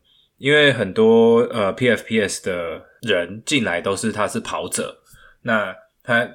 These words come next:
前面有提过 classification 有 overload 跟，的部分嘛，那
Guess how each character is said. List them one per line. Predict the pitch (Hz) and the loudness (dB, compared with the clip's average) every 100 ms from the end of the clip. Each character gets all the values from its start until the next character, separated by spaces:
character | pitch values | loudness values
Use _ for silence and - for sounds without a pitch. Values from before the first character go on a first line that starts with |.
| - | -4
前 | 117 | -2
面 | 135 127 | 0 -2
有 | 101 | -4
提 | - | -8
过 | 98 117 110 | -2 0 0
classification | - 95 95 - 110 101 104 | -2 -4 -4 -4 -2 -2 -4
有 | 92 85 | -6 -8
overload | 95 101 107 107 110 90 87 | -6 -2 -2 2 0 0 -6
跟， | - 101 92 92 95 _ _ _ _ _ | -2 -2 -2 -8 -16 _ _ _ _ _
的 | 92 | -4
部 | - 101 | -2 -2
分 | 117 95 | 0 -2
嘛， | - - _ _ _ | -4 -16 _ _ _
那 | - 123 110 | -4 -2 -2